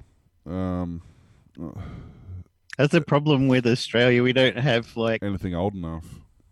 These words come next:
Speaker 2: ten thousand years of history with people having castles and,
Speaker 1: Mm.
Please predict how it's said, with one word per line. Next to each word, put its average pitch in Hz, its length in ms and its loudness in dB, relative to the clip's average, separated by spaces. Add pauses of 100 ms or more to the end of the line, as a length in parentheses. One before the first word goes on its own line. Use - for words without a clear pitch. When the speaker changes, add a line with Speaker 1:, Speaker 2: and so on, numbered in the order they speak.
Speaker 2:
ten 131 220 -2
thousand 117 500 -2
years 113 300 -4
of 107 120 -6
history 110 520 -2
with 104 260 -4
people 120 260 -2
having 101 280 0
castles 104 800 -4
and, 98 340 0 (320)
Speaker 1:
Mm. 90 300 -10